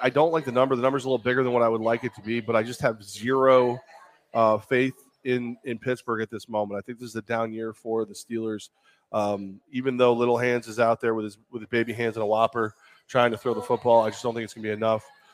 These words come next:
Uh, I will take, I'll take Tampa. I'll lay the points. I think this game opened at, like, I think Tampa's, like, a seven and a half, eight-point favorite. What do you say? They're ten now?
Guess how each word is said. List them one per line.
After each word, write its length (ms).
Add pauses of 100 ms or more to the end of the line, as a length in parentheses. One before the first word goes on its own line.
(140)
Uh, 180
I 120
will 160
take, 500 (300)
I'll 80
take 280
Tampa. 300
I'll 220
lay 360 (320)
the 120
points. 380
I 40
think 160
this 100
game 280
opened 300
at, 100
like, 160
I 640
think 100
Tampa's, 220
like, 80
a 60
seven 340
and 60
a 40
half, 160
eight-point 380
favorite. 260
What 60
do 20
you 60
say? 120
They're 120
ten 260
now? 180